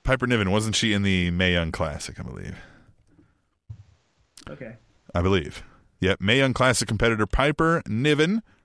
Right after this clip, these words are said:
Speaker 1: so Scottish, blonde hair.
Speaker 2: Oh, yeah, yeah, yeah. Yeah, a little bit of a bigger girl.
Speaker 1: Right.
Speaker 2: She's a healthy eater.
Speaker 1: Right.
Speaker 2: Yep.
Speaker 1: Okay,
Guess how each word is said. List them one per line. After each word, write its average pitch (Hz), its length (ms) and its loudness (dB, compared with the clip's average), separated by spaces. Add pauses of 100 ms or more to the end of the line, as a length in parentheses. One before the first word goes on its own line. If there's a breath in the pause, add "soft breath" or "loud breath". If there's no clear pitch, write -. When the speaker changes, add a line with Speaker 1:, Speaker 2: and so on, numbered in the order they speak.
Speaker 1:
so 107 140 -2
Scottish, 143 600 2 (600 loud breath)
blonde 143 300 4
hair. 151 420 4 (1400)
Speaker 2:
Oh, 226 480 -4 (320)
yeah, 165 200 -4
yeah, 156 220 2
yeah. 120 260 -2 (140)
Yeah, 127 280 -4
a - 40 -4
little 175 180 4
bit 180 120 6
of 160 120 2
a - 20 -2
bigger 160 240 2
girl. 165 360 0
Speaker 1:
Right. 104 360 4
Speaker 2:
She's 151 160 -4
a 135 40 0
healthy 147 260 2
eater. 151 240 0 (240)
Speaker 1:
Right. 110 320 4
Speaker 2:
Yep. - 100 -6 (400 loud breath)
Speaker 1:
Okay, 98 360 2